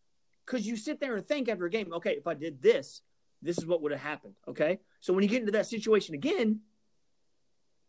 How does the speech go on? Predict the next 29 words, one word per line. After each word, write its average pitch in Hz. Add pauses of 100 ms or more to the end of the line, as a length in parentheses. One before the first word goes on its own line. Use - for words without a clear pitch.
(360)
you 220
go 311
to 254
that 240
mindset, 233
"Okay, 190
this 196
is 214
what 214
happened 202
last 160
time. 190 (260)
I'm 208
gonna 240
do 180
it 196
this 254
way." 120 (1800)
The 208
better 226
way. 117 (320)
The 170
way 233
that 214
I 180
think 226
that's 196
gonna 220
work. 151